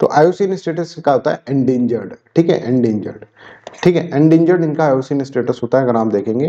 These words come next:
endangered is the I U C N status। तो गीज गोल्डन लंगूर और गोल्डन लंगूर का आईयूसीएन स्टेटस अगर आपसे कोई पूछे, तो that is what, that is endangered, ठीक है। अब यहाँ पर देखिए, schedule one species in the Indian Pro-, अ, Wildlife Protection Act और appendix one के अंदर ही आता है, ये थोड़ा सा आपको याद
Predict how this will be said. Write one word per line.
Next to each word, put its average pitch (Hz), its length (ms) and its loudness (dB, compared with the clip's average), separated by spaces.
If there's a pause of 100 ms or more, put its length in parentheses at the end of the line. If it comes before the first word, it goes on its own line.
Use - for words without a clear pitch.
(120)
endangered 113 540 4
is 107 100 -2
the 120 140 2
I 98 100 -4
U 98 100 -14
C 110 100 -2
N 107 60 -2
status। - 420 -8 (320)
तो 117 80 2
गीज 160 300 6
गोल्डन 147 280 4
लंगूर 127 400 0
और 123 160 2
गोल्डन 127 300 2
लंगूर 120 380 0
का 135 200 0
आईयूसीएन 123 380 0
स्टेटस 127 420 -4
अगर 113 160 2
आपसे 110 240 0
कोई 104 140 -2
पूछे, 123 400 0
तो - 420 -10
that 104 220 0
is 127 120 -2
what, 135 200 2
that 90 220 -6
is 127 120 -6 (160)
endangered, 104 460 -8 (200)
ठीक 156 140 2
है। 165 260 -4 (500)
अब 160 60 6
यहाँ 170 140 4
पर 175 120 0
देखिए, 170 240 -2
schedule 185 360 0
one 180 200 2
species 160 420 -6
in 160 160 -2
the 156 80 4
Indian 143 320 2
Pro-, 123 320 -2 (120)
अ, 123 280 4
Wildlife 131 400 2
Protection 127 460 -4
Act 156 100 -6
और 123 200 2
appendix 127 400 -2
one 123 160 -2
के 120 60 -2
अंदर 113 160 0
ही 113 80 2
आता 104 200 0
है, 160 60 4
ये 175 120 6
थोड़ा 151 240 2
सा 123 120 -4
आपको 123 220 -4
याद 113 300 2